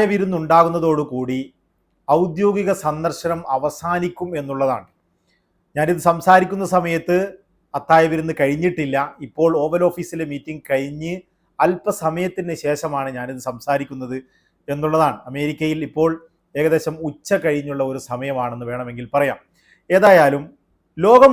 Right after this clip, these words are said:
ഉറ്റുനോക്കുന്ന ഒരു സന്ദർശനമാണ് എം ബി എസിൻ്റെ അമേരിക്കൻ സന്ദർശനം എന്ന് വേ-, വേണമെങ്കിൽ പറയാം.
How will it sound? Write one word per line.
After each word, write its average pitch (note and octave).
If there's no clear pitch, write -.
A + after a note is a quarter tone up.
ഉറ്റുനോക്കുന്ന G3+
ഒരു D#3+
സന്ദർശനമാണ് E3+
എം C#3
ബി E3+
എസിൻ്റെ C#3
അമേരിക്കൻ G3
സന്ദർശനം C#3+
എന്ന് B2+
വേ-, B2
വേണമെങ്കിൽ C3
പറയാം. B2+